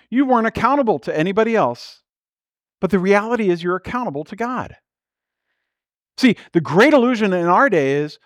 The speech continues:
"Well, it's my life. I can do whatever I want with it." The truth is, I've been given this one and, one and only life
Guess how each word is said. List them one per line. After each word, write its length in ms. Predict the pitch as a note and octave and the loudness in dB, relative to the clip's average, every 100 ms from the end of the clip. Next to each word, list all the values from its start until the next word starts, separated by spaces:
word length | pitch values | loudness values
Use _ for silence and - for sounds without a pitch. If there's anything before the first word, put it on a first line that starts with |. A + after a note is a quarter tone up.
| _ - | _ -20
"Well, 60 | E3+ | -18
it's 80 | |
my 200 | B2 G2 | -14 -12
life. 320 | F#3+ G#2 C3+ - _ _ _ _ _ _ _ _ _ - | -12 -12 -14 -18 _ _ _ _ _ _ _ _ _ -10
I 100 | D#3 | -4
can 180 | D4+ D3+ | -2 0
do 120 | C3+ | 2
whatever 460 | C3 D3 E3+ A3 | 4 4 2 0
I 60 | B3+ | 0
want 280 | B3 C3+ F#2 | -2 -6 -10
with 180 | G2+ - | -16 -18
it." 140 | - _ _ _ _ _ _ _ _ _ _ _ _ - | -20 _ _ _ _ _ _ _ _ _ _ _ _ -6
The 100 | E3+ | -6
truth 320 | - C4+ E4 | 0 0 2
is, 220 | E3+ D#3+ - - | 2 0 -2 -8
I've 120 | B3+ A#3+ | -6 -4
been 160 | G3+ | -2
given 260 | G3+ C4+ F3+ | -2 -2 -2
this 180 | C#3+ C#3+ | -4 -6
one 320 | E3+ A3+ A#3+ | -4 -2 0
and, 200 | G#3+ F3 _ _ _ _ _ _ _ | -4 -10 _ _ _ _ _ _ _
one 300 | D#3 A3+ C4 | -2 2 2
and 140 | A#3 | 2
only 200 | G#3+ G3+ | 0 0
life 520 | E3 C#3+ G#2 - _ | 0 0 0 -6 _